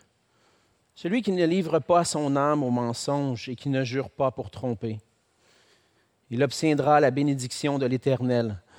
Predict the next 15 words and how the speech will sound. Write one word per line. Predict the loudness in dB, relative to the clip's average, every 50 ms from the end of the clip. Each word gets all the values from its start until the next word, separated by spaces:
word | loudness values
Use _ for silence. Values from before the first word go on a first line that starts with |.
| -20 -20 -20 _ -4
la | 0 2 4
miséricorde | 4 4 4 4 4 2 2 0 -2 2 4 6 6 6 4 0 -4 -8 -8
du | -6 -6 -6 -6
Dieu | -4 -4 -2 -2 0 0
de | -2 -2
son | -2 -2 -2 -2 -2
salut. | -2 -2 -2 -2 -2 -2 -6 -10 -10 -14 _ _ _ _ -20 _ _ _ _ _ _ _ _ _ _ _ _ _ _ _ _ _ _ _ _ -10
Voilà | -2 4 6 6 8 8 8
le | 8 6 6
partage | 4 2 2 2 2 4 6 6 6 6 4 2
de | 0 2
la | 4 4 2
génération | 2 2 2 2 4 4 4 2 2 0 -2 -4 -4 -4
qui | -6 -6 -2
l'invoque, | 0 0 0 0 -2 -2 -6 -6